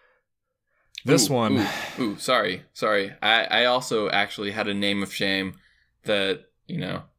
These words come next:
Speaker 2: I wanted to throw in just because it's such a
Speaker 1: Ooh, a bonus round.
Speaker 2: Yes, such a rare occurrence that I actually, uh, bother writing it down, and you weren't playing with me last night, so I thought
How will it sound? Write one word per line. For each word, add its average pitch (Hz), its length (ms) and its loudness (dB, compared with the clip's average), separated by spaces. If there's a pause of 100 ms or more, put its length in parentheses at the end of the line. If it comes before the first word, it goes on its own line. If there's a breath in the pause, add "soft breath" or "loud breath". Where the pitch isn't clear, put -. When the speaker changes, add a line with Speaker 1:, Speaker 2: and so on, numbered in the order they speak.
(440)
Speaker 2:
I 110 60 -2
wanted 101 240 0
to 95 80 -8
throw 98 360 0
in 95 340 -4 (120)
just - 200 -12
because 98 340 -4
it's 90 140 -10
such 101 180 -2
a 101 140 -6 (640)
Speaker 1:
Ooh, 156 120 4
a 101 60 0
bonus 120 460 2
round. 104 420 4
Speaker 2:
Yes, - 380 -6
such 120 240 -4
a 110 60 -2
rare 113 200 4
occurrence 123 420 0
that 104 100 0
I 107 120 6
actually, 107 720 0
uh, 98 260 0
bother 104 460 -2
writing 110 300 0
it 107 100 -6
down, 110 460 -2 (160)
and 101 340 -2
you 101 120 -2
weren't 107 220 -2
playing 123 280 0
with 104 160 -2
me 104 80 0
last 101 280 -2
night, 107 280 0
so 101 160 -2
I 104 80 0
thought 101 420 0